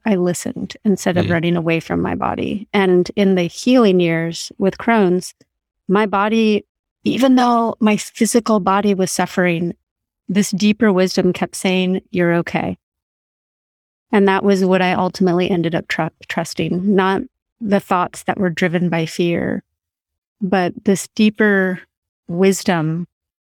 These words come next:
Speaker 1: that was qu-, so quiet. Like, the fear was so loud and the wisdom was so quiet that it's easy for the fear to drown out the wisdom.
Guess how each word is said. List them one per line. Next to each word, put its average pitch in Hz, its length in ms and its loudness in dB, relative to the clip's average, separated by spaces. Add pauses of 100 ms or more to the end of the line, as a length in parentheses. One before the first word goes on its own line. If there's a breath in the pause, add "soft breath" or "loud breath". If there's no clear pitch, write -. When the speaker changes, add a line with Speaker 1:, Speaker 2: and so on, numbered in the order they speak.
(600)
Speaker 1:
that 220 140 2
was 208 200 2
qu-, - 160 -12
so 247 340 2
quiet. 220 640 0
Like, 190 180 0
the 202 180 2
fear 208 280 2
was 202 180 0
so 202 260 2
loud 185 580 0 (580)
and 196 140 4
the 190 80 2
wisdom 196 440 2
was 196 140 0
so 196 240 0
quiet 190 480 -2
that 185 100 -2
it's 175 220 -2
easy 196 260 0
for - 160 -2
the 180 100 2
fear 190 300 0
to 180 120 -2
drown 175 320 -2
out 170 200 -2
the 175 100 -2
wisdom. 170 600 -2